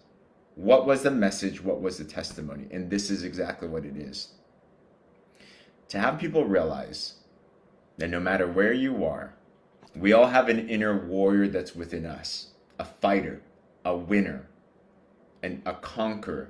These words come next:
an overcomer. And that there are methodologies, there are ways, there are systems, there are things that we can do to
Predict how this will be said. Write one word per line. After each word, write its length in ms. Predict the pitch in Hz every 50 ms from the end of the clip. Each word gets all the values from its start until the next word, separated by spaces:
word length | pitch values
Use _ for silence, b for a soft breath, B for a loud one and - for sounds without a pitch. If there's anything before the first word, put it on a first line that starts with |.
| - _ 101
an 180 | 98 98 101 -
overcomer. 800 | 113 113 101 95 95 - - - - 120 110 95 78 71 - - _ _ _ _ _ _ _ _ b b b b b b b b
And 120 | 107 117 113
that 160 | 123 120 -
there 160 | 131 127 123 120
are 20 |
methodologies, 1080 | 113 - - 117 120 131 139 139 - 143 123 127 123 131 131 120 113 101 98 98 95 -
there 140 | - 123 131
are 140 | 127 117 110
ways, 440 | 104 123 156 151 120 104 98 98
there 120 | 107 104 98
are 60 | 95
systems, 680 | - - - 170 160 156 - - 117 98 87 85 82
there 120 | - 117 110
are 40 |
things 400 | 107 - - 165 180 190 208 214
that 140 | 202 165 151
we 100 | 151 156
can 220 | 151 151 135 127 120
do 260 | 113 135 135 113 110 104
to 260 | - 123 113 104 B